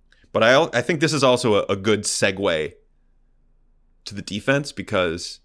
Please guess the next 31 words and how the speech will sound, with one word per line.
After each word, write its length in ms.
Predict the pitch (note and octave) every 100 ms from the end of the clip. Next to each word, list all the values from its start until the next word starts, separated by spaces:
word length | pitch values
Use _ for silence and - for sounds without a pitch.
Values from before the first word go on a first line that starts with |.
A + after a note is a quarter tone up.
| _ -
I 60 |
just 160 | D2+ -
mentioned 280 | E2+ - F2
that 120 | E2
the 60 |
Patriots 720 | - F#2+ F2+ F2 D#2+ - - - _ _
only 260 | G2+ G2 F2
had 180 | E2+
thirty-one 800 | D#2+ - G#2+ G2+ G#2 F#2+ F#2 F#2+ -
<laughs> 100 | _
offensive 500 | F#2+ - - G#2+ F#2+
plays 300 | - G2+ F2+
run 440 | F2+ E2+ F2+ A#2 - _ _ _ _ _ _ _ _ _ _ _ -
by 140 | G#2
the 100 | F#2+
time 240 | G2+ G2+
they 80 | G2
took 200 | F#2 G2+
over 240 | G2+ F2 F2+
in 60 |
the 80 | F2
fourth 280 | - F#2 -
quarter, 300 | F#2+ E2 F#2+
down 280 | - E2+ F2
seventeen 460 | F#2+ E2+ F2 F2
points. 420 | F2+ F#2+ A#2 - - _ _ _ _ _ _ _ _ _
And 140 | - G2+
that's 180 | A#2+ A#2+
because 360 | A#2+ G#2+ F#2
of 120 | F2+
how 600 | - G#2+ G2+ G2 G2 F2